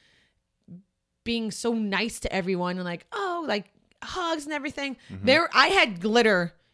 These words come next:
Speaker 1: everywhere.
Speaker 2: Mm-hmm. Yeah. Well,
Speaker 1: There was glitter.
Speaker 2: that's not you, like, normally?
Speaker 1: Uh, no, there was glitter
Speaker 2: Huh.
Speaker 1: all over the place, and it was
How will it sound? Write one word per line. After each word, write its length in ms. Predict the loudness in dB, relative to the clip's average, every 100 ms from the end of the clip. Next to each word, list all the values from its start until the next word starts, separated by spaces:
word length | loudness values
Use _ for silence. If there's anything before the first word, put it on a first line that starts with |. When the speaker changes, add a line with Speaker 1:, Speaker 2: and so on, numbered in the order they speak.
| _ 4
Speaker 1:
everywhere. 640 | 4 6 2 0 -4 -8 _ -14
Speaker 2:
Mm-hmm. 300 | -10 -8 -8 -10 _ _ _ _ -4
Yeah. 220 | -4 -4 -10
Well, 160 | -4 4
Speaker 1:
There 200 | 4 4
was 140 | 0
glitter. 600 | -2 2 4 2 0 -4 _ -12
Speaker 2:
that's 160 | -6
not 160 | -2 -2
you, 180 | -2 -4
like, 180 | -4 -6
normally? 360 | -6 -4 -6 -6
Speaker 1:
Uh, 120 | -4
no, 680 | -2 0 2 2 2 -2 -6 _ _
there 160 | -8 -4
was 140 | -4
glitter 380 | -6 -4 -2 -2
Speaker 2:
Huh. 100 | 0 2
Speaker 1:
all 140 | 2
over 160 | 0 -2
the 100 | -8
place, 460 | -10 -12 -14 -20 _ _ _ _ _ _ -14
and 120 | -10
it 120 | -8 -8
was 320 | -8 -10